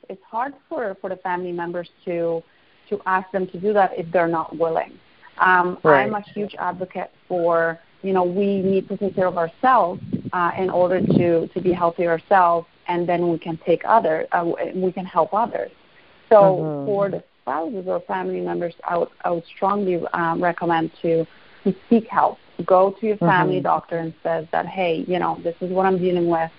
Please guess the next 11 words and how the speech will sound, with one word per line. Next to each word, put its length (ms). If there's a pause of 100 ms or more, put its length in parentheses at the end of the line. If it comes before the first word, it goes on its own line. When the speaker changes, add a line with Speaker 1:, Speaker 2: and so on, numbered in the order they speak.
(800)
Speaker 1:
Please 280
give 140
me 140
a 80
referral 460 (100)
to 160
a 180
psychologist 540
or 100
psychiatrist," 800 (480)
um, 380